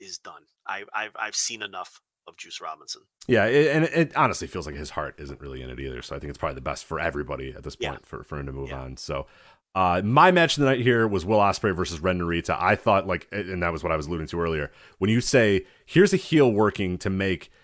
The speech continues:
Speaker 2: the babyface, y-, the crowd living and dying and wanting this babyface so badly to beat this asshole heel, and the heel doing just enough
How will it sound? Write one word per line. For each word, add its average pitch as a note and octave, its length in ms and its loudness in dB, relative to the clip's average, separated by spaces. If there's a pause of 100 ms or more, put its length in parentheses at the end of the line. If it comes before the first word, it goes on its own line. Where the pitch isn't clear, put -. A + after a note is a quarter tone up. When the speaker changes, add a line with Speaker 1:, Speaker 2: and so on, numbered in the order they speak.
(280)
Speaker 2:
the A2+ 120 0
babyface, G#2+ 720 2
y-, A2 300 -6
the A#2 100 2
crowd B2+ 640 4
living C#3+ 380 6
and C3+ 80 6
dying A2+ 260 6
and G#2 80 2
wanting G#2 200 4
this G2 100 0
babyface F#2+ 340 2
so C3 260 4
badly C3 380 6
to G#2+ 80 2
beat A2 280 0
this B2 160 0
asshole G2 400 0
heel, E2 340 0 (260)
and A#2 140 0
the A2+ 40 2
heel B2+ 180 6
doing A2 240 4
just A2 440 2
enough B2+ 360 4